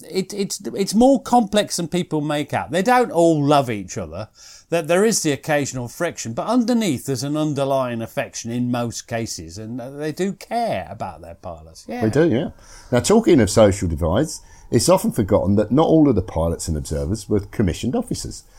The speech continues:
Speaker 2: The sergeant pilots and observers had a strange ambivalent status.
Speaker 1: They certainly did. I mean, they'd fly together with the officers in, in, in, in, in a two-man cream, a, a team, cream, team, clean, clean, team. <laughs> Oh, so there'd be two of them,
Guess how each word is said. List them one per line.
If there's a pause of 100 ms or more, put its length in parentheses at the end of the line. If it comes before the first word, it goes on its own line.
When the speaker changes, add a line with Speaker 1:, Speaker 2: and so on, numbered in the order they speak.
(300)
Speaker 2:
The
sergeant
pilots
and
observers
had
a
strange
ambivalent
status.
Speaker 1:
They
certainly
did.
I
mean,
they'd
fly
together (200)
with
the
officers
in,
in,
in,
in,
in
a
two-man
cream,
a, (120)
a
team,
cream,
team,
clean,
clean,
team. (420)
<laughs>
Oh,
so
there'd
be
two
of
them,